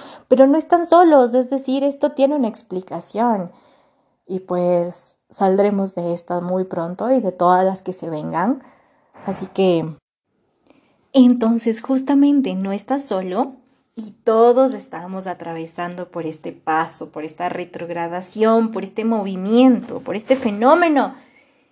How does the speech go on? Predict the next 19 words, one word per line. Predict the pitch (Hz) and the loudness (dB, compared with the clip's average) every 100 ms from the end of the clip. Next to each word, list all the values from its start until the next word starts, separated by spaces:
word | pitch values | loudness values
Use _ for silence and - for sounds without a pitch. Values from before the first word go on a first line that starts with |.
| _ _ _ | _ _ _
Y | 208 | -8
pues, | 208 196 196 - _ _ | -4 -4 -4 -16 _ _
a | 196 196 | -6 0
todos | 196 190 | 0 0
nos | 190 185 | -2 -6
puede | 185 180 | -6 -8
pasar. | 175 170 - 151 151 _ _ _ _ - | -8 -12 -10 -12 -14 _ _ _ _ 6
Mi | 254 | 8
receta | 233 208 247 226 226 180 175 | 8 4 2 2 2 -2 -4
para | 175 175 | -4 -4
afrontar | - 175 175 180 180 | -8 -12 -2 0 0
re-, | 175 - _ - | -4 -8 _ -10
re-, | 185 | -6
Mercurio | 185 180 175 226 233 226 214 | -4 -4 -4 -2 0 0 -2
retrógrado | 180 175 180 175 170 175 190 339 - _ _ _ - _ _ | -6 -6 -4 -4 -4 -2 -2 -4 -8 _ _ _ -20 _ _
es | 262 269 | 2 4
empatía, | 311 302 247 240 214 196 135 - - _ _ _ _ _ _ _ | 0 2 0 0 -6 -4 -4 -6 -18 _ _ _ _ _ _ _
es | 220 208 | -4 -2
respeto, | 196 214 - - 190 170 - 196 - | -4 -4 -6 -6 -6 -6 -6 -6 -8